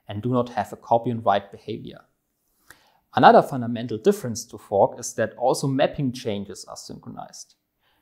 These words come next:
That means creation of new mappings,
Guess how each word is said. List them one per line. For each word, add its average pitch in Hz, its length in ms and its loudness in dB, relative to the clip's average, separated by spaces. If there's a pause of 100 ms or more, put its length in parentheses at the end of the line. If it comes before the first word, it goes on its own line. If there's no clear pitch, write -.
(100)
That - 180 -6
means 180 500 2 (300)
creation 175 520 4
of - 200 -4
new 165 160 4
mappings, 151 600 -2